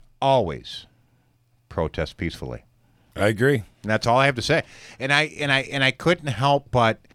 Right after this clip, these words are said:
Speaker 1: repeat that because
Speaker 2: Well, Kamala Harris had an interview, and the interviewee, uh, had said, "Will you get a vaccine if it was going to be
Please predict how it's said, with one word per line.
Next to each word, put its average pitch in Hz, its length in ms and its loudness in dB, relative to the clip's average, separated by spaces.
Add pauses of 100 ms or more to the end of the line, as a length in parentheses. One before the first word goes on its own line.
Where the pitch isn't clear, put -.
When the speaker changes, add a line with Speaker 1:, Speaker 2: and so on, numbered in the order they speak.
(560)
Speaker 1:
repeat 156 500 0
that 82 240 0 (120)
because 107 840 0 (1700)
Speaker 2:
Well, 147 360 2 (480)
Kamala 160 680 2 (160)
Harris 107 440 2
had 101 200 4
an 85 80 -8
interview, 82 540 0 (240)
and 82 480 -4 (1040)
the 107 200 -2
interviewee, 85 840 0 (720)
uh, 82 320 -2 (100)
had 101 320 -2
said, 85 480 -2 (120)
"Will 98 220 0
you 110 200 2
get 98 180 0
a 85 60 -2
vaccine 92 720 0 (140)
if 90 280 -2
it 92 180 -2
was 85 280 -2
going 87 380 -2
to - 160 -6
be 85 360 -2